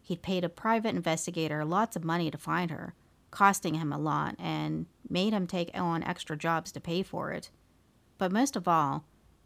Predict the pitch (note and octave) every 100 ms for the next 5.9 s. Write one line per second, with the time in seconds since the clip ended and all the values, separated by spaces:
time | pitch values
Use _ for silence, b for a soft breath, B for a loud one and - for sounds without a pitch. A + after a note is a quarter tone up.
0 | _ _ - G#3+ G#3+ A3+ A#3 G#3+ - F#3
1 | D#3+ - - D#3+ E3+ F3+ - - - -
2 | _ _ _ _ _ _ _ _ _ _
3 | - F#3+ G#3+ B3 A3+ - F3+ E3+ - E3+
4 | D#3+ D#3+ D#3+ D#3+ D#3 D#3 D#3 C3 B2+ D3
5 | C3+ C3+ - D3+ C3 - - - -